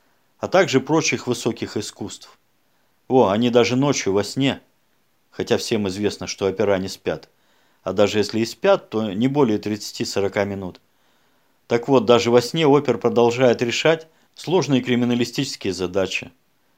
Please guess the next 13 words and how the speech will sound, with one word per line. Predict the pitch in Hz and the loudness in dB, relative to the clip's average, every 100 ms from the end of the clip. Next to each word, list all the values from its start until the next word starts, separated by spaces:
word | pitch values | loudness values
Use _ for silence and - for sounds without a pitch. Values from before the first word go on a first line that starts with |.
| _ _ - | _ _ -10
в | - | 0
то | 175 | 2
время | 202 196 135 | 4 4 4
как | 135 110 | 2 0
грубые, | 120 202 170 120 | 2 2 4 4
примитивные, | 101 120 139 139 180 160 107 98 | 2 0 0 0 -4 -2 -2 -2
негармоничные | 104 113 123 135 156 - - 107 | 2 4 4 2 0 -4 -4 -6
следаки | - 113 135 131 208 202 _ _ _ _ - | -4 0 0 -2 -6 -6 _ _ _ _ 0
просиживают | 123 - 196 165 160 156 | 0 2 -2 0 2 2
штаны – | - 135 135 110 104 98 _ _ _ | 0 0 0 -2 -4 -10 _ _ _
и | 107 | 2
отъедают | 117 117 117 139 151 135 | 4 2 2 4 4 0
ряхи. | 104 110 101 - 87 | 0 0 0 -4 -12